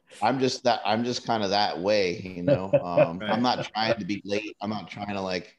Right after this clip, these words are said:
Speaker 1: I'm not trying to mess everybody else up, but I just, I know that I'm gonna get stuff done. I know that I'm efficient. I know that it will happen. I don't stress about it. I don't have anxiety over it.
Speaker 2: Right.
Speaker 1: Um, but even when it comes to, like,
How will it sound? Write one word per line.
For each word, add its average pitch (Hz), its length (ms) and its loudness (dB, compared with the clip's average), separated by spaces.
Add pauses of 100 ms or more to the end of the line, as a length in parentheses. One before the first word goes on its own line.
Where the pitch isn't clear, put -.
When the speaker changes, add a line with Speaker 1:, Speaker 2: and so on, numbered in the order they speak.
(400)
Speaker 1:
I'm 117 60 -4
not 104 140 0
trying 104 200 2
to 95 60 0
mess 98 300 0
everybody 92 400 0
else 92 260 -2
up, 95 260 0
but 90 100 -2
I 90 140 -2
just, - 400 -10 (920)
I 113 140 4
know 131 220 4
that 123 80 4
I'm 107 140 4
gonna 98 120 -2
get 90 200 -2
stuff 92 360 -2
done. 98 600 -4
I 92 100 -4
know 98 220 0
that 95 140 0
I'm 87 200 -2
efficient. 95 600 -8
I 87 100 -10
know 95 180 -4
that 98 120 0
it 82 60 -2
will - 100 -6
happen. 95 680 -8 (120)
I 92 80 -8
don't 104 180 -6
stress - 400 -4
about 92 320 -2
it. 92 160 -2
I 95 80 -6
don't 90 220 -8
have 85 160 -6
anxiety 87 640 -6
over 90 240 -4
it. - 100 -10 (580)
Speaker 2:
Right. 82 240 -6
Speaker 1:
Um, 80 360 -6 (760)
but 107 120 0
even 131 260 2
when 113 120 0
it - 120 -8
comes 110 300 -2
to, 98 80 -4
like, 87 280 -2